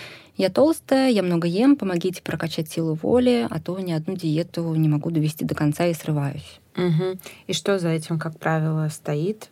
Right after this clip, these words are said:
Speaker 2: за этой историей с весом, обжорством, отношения с телом?
Speaker 1: По-разному бывает. Клиент приходит, и мы разбираем его историю отношений с телом и едой.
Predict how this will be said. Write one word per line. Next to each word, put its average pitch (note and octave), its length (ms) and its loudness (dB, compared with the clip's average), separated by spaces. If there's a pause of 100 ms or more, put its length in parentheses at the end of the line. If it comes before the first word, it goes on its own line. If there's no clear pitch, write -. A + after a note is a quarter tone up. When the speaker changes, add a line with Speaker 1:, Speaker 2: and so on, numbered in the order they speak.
Speaker 2:
за D#3+ 160 -6
этой D#3 300 -4
историей D#3 420 -6
с D3+ 160 -12
весом, F#3 640 -4
обжорством, E3+ 760 -4
отношения F3+ 640 -4
с E3 100 -12
телом? E3 460 -2 (840)
Speaker 1:
По-разному G3 520 2
бывает. D3+ 400 -2
Клиент F#3+ 320 -2
приходит, A#3 460 0
и F#3 40 -4
мы G#3 400 2
разбираем F#3 480 0
его F#3 680 0
историю F#3 520 -2
отношений F3 880 -2
с - 60 -16
телом G#3+ 360 2
и F#3 100 -8
едой. E3 520 -2